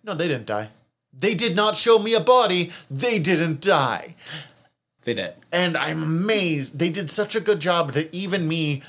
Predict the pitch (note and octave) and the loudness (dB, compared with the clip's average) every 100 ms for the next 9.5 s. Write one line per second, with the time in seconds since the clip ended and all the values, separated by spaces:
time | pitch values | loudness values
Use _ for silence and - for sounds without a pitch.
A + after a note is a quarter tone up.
0 | - C#3 D#3+ D#3+ D#3+ F3 D#3 C#3+ D3+ C#3+ | -14 -2 0 0 -2 -6 -4 -2 -2 0
1 | C#3+ C3+ C#3 C3+ - D3+ C3+ A#2+ A#2+ C3+ | 0 2 0 -2 -2 0 0 -2 0 0
2 | A#2+ A2+ - - - - - - _ _ | -2 -4 -2 0 -2 -8 -20 -20 _ _
3 | _ _ _ _ _ B2+ C#3+ C3+ C3+ D3 | _ _ _ _ _ -4 -2 0 0 -2
4 | C#3+ C#3+ B2+ A#2+ A2+ D3 - - G#2+ F#2+ | -2 -2 0 -2 0 -2 -2 -4 -6 -8
5 | - _ _ - C3+ C3+ C3+ - _ _ | -16 _ _ -8 -2 0 -2 -6 _ _
6 | _ - A#2+ A2+ G#2+ B2+ A2+ G2+ G2 - | _ -12 -8 -6 -8 -8 -8 -6 -8 -10
7 | - - A#2 _ _ _ _ _ A#2+ D#3+ | -18 -20 -20 _ _ _ _ _ -4 -4
8 | C#3+ B2 A2+ G#2+ F#2+ G#2 G2+ - B2 B2 | -2 0 0 -2 -6 -10 -12 -8 -2 -2
9 | A#2+ A2+ G#2 F#2 | -2 -4 -4 -6